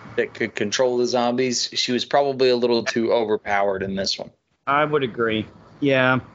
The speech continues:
Speaker 2: Yeah, it just wasn't, it wasn't
Speaker 1: I mean,
Speaker 2: very,
Speaker 1: which makes
Speaker 2: uh,
Speaker 1: sense, but we don't need to make a movie about it.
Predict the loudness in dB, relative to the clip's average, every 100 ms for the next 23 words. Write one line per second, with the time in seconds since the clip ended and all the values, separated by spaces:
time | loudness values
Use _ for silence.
0 | -20 _ _ _ _ _ _ _ _ _
1 | -20 -14 0 2 2 0 0 2 2 2
2 | -6 0 0 4 2 2 2 2 2 0
3 | 2 0 -2 -2 -2 -2 -6 -2 0 2
4 | 2 0 0 0 -2 -2 -4 -2 -2 -2
5 | -4 -8